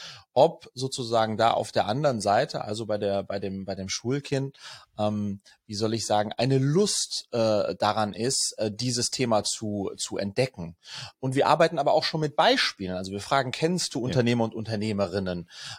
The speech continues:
Speaker 1: ähm, ähm, werden?“ Und wir, wir arbeiten mit Beispielen, die die Kinder wiederum kennen, um da sozusagen einen Bezug aufzubauen, ja. Aber, ähm,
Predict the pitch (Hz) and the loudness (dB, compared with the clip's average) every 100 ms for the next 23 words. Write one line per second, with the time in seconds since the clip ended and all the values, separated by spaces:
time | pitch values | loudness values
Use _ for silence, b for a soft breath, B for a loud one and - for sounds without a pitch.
0 | - 110 101 104 104 104 - 110 131 139 | -2 -2 0 -2 -2 -4 -4 2 6 6
1 | 139 110 98 101 101 110 107 107 113 117 | 6 4 2 -2 -4 -2 -2 0 2 4
2 | 123 120 101 117 - 113 113 117 160 165 | 2 2 0 0 0 -6 -6 -2 0 4
3 | 139 117 107 101 98 - 107 104 101 104 | 4 4 2 2 0 2 2 2 0 2
4 | 117 127 - 113 117 120 131 131 - 196 | 2 2 0 2 2 0 -2 -4 0 0
5 | 175 - 98 92 - - 90 85 82 82 | 0 2 2 2 -2 -10 -4 -4 -4 -4
6 | 87 120 - B B B B 117 139 143 | -2 -2 -4 B B B B 4 4 2
7 | B B B 135 135 139 | B B B 0 0 -2